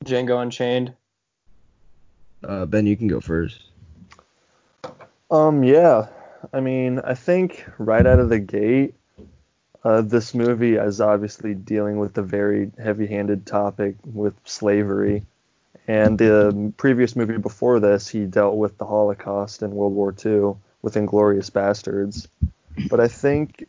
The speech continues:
Speaker 3: in this movie, he was able to make light of a very dark subject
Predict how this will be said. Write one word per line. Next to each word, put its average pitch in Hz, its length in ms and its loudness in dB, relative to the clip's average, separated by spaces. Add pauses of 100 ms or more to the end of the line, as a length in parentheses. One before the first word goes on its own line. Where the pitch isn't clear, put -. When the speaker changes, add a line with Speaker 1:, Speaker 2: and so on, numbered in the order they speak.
(140)
Speaker 3:
in 107 180 -2
this 107 300 2
movie, 143 500 2 (320)
he 127 60 -2
was 117 160 -2
able 120 200 4
to 120 120 -4
make 110 240 -2
light 101 260 2
of 101 80 -4
a 98 160 -4
very 110 460 0
dark 104 360 -2
subject 113 680 -2